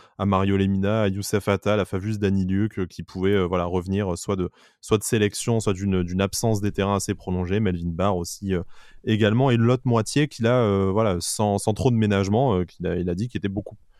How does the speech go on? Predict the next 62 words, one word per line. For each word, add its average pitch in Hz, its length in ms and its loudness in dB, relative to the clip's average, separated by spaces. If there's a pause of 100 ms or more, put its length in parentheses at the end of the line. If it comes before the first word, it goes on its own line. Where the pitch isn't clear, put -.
(120)
beaucoup 113 220 -4
plus 127 180 -6
concentré 113 560 -2
sur 104 160 -4
le 98 80 0
match 104 240 0
de 101 80 -6
mercredi 101 460 -4
que - 40 -12
sur 104 140 -6
celui 104 220 -4
de 98 60 -10
dimanche, 95 460 -4
qu'il 92 120 -8
avait 90 120 0
déjà 92 220 -2
vu 92 160 -6
ça, 104 240 -2 (640)
euh, 82 200 -4 (320)
à - 80 -8
l'entraînement 104 500 -4
cette - 240 -4
semaine, 120 340 2
et 92 40 2
puis - 160 -6
que, 123 120 0
euh, 110 400 2
je, 95 120 -6
je 104 140 -8
sais 104 140 -2
plus - 160 -12
quelle 110 160 -4
formule 110 260 0
il 113 60 2
a 101 40 4
utilisé, 101 440 -2
euh, 95 200 0
également, 104 600 2
euh, 87 280 -2
il 90 60 -6
a 87 60 -4
dit 95 220 -12
que 104 80 -8
dès 107 240 0
les 110 100 2
dix 101 160 -6
premières 101 300 -2
minutes, 104 400 0
il, 185 100 -4 (300)
il 110 100 2
a 113 80 4
su - 220 0
que - 80 -6
ça 117 100 0
allait 117 120 4
être 135 100 -2
très, - 160 0
très 135 180 0
compliqué. 104 600 -4
Donc 90 160 -6
bon, 80 180 -12
après, 113 300 -4